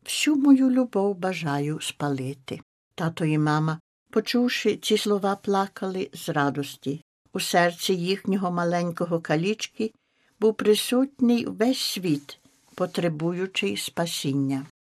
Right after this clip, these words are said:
Гавриїлко, єднаючи свої страждання з Ісусовими, немов жертва на престолі, зрозумів і здійснив слова святого апостола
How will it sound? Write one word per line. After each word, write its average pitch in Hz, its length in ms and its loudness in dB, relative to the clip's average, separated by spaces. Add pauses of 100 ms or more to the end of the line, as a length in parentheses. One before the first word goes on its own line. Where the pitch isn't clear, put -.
Гавриїлко, 180 880 0 (400)
єднаючи 240 760 2
свої 220 380 2
страждання 190 840 0
з - 180 -6
Ісусовими, 165 880 -4 (320)
немов 170 320 2
жертва 165 560 0
на 151 140 0
престолі, 156 800 -6 (320)
зрозумів 196 800 4
і 214 100 0
здійснив 196 680 2
слова 180 600 -2
святого 151 600 -4
апостола 139 800 -8